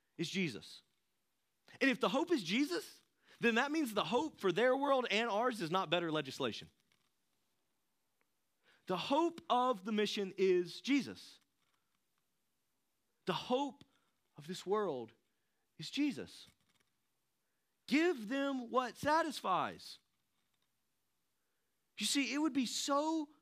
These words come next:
good to get those women that Eleven twenty-two ministers to out of the strip club. But it's even better to say you don't just have dignity,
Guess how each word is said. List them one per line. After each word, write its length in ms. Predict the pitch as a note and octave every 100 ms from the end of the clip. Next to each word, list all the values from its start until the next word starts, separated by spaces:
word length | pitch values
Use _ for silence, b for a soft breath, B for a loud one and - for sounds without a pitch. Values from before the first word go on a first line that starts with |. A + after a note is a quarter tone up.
| D#3
good 560 | D#3 D4 F4+ D#4 D3 F#2+ _ _ _ _ _ _ _ _ _ -
to 100 | G#3
get 160 | C#4
those 180 | B3+ G#3
women 300 | G#3 C4+ C4
that 100 | A3+
Eleven 300 | G#3+ B3 B3+
twenty-two 380 | A#3 B3+ A3 A3+
ministers 420 | G#3 G#3+ - F3+
to 160 | F#3+ E3 -
out 200 | A#3 D#4
of 80 |
the 80 | C#4+
strip 280 | - D4 D4
club. 280 | F#3+ B2 F2+ - _ _ _ _ _ _ _ _ _ _ _ _
But 100 | -
it's 100 | -
even 260 | C4+ B3 F3
better 320 | - B3 B3+ A3
to 160 | -
say 160 | - G#3+
you 140 | G3
don't 180 | A#3+ C#4+
just 160 | A#3+ -
have 160 | G3+ C#3 A2+
dignity, 480 | B3 B3+ G#3+ E3